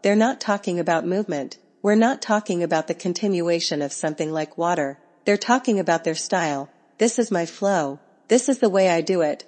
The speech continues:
For instance, if you have a rapper. When rappers talk about their flow, they're talking about their way of lyricism,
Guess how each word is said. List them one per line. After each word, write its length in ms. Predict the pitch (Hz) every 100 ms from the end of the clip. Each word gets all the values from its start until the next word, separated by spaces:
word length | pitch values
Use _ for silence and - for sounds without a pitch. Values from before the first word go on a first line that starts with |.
| _
For 180 | - 202
instance, 680 | 202 220 - 156 139 - - _
if 160 | 202 208
you 100 | 202
have 140 | 196
a 80 | 180
rapper. 540 | 175 190 196 139 135 _ _ _ _ _ _ _ _ _ _ -
When 180 | 208 202
rappers 400 | 208 269 285 -
talk 280 | 208 202
about 240 | 175 170 165
their 100 | 160
flow, 560 | - 196 190 156 139 - _ -
they're 120 | 202
talking 440 | 202 247 247 233
about 260 | 180 170 170
their 100 | 170
way 200 | 170 170
of 140 | 165
lyricism, 760 | 175 190 165 170 143 147 139